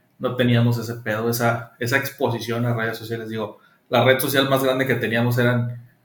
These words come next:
la tía y las abuelitas platicando de por qué la prima no se casa, pero nada más, o sea, era todo.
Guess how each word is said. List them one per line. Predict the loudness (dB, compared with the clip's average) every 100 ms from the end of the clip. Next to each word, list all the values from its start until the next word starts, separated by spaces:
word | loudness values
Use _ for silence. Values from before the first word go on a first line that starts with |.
| _ _
la | -2 -2
tía | 2 4 6
y |
las | 6 2
abuelitas | 0 0 -2 -6
platicando | -4 -6 -6 -6 -4 -2 -2
de | -2
por | -4 -8 -6
qué | -2
la | -2 -2
prima | -2 -2
no | -4
se | -8 -6
casa, | -4 -4 -6 -14 _ _ _ _ _ _ _ _ _
pero | -4 -4 -4 -6
nada | -4 -2
más, | -2 -4 -6
o |
sea, | -10
era | -10
todo. | -6 -8 -8